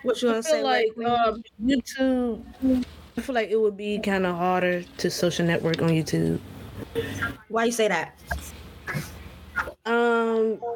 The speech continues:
Speaker 2: because it's like, that's a whole new, like, it's the whole new thing. Like, y-, the community wise, like, they, they, they have their own, you know, I don't know. I, I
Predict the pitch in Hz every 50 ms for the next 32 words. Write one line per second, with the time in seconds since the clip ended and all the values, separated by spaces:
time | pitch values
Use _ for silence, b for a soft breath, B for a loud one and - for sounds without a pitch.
0 | - 262 262 311 - 294 320 349 370 359 302 294 277 269 269 262 254 370 453 -
1 | 392 320 294 302 294 294 294 294 294 294 294 285 294 285 277 277 277 269 254 247
2 | 254 247 - 277 277 - 285 262 269 269 269 254 247 233 226 220 - 240 269 277
3 | 262 240 220 208 208 202 202 202 196 214 226 226 226 233 - - 226 226 220 233
4 | 233 226 240 269 277 269 240 240 226 214 208 208 202 196 190 190 190 190 208 196
5 | 180 147 131 196 - - - 240 285 285 - - B B B B B 214 240 262
6 | 254 254 254 233 208 233 226 220 214 - 202 214 226 240 240 240 233 226 220 220
7 | 214 208 202 202 196 196 208 214 240 226 214 202 196 196 190 185 185 185 185 -
8 | B B B B B B B - 185 185 185 - - - - - - - - -
9 | - - - - - - - - - - - - _ - 214 233 247 247 233 233
10 | 233 - 226 202 180 - - 214 285 294 - 294 320 392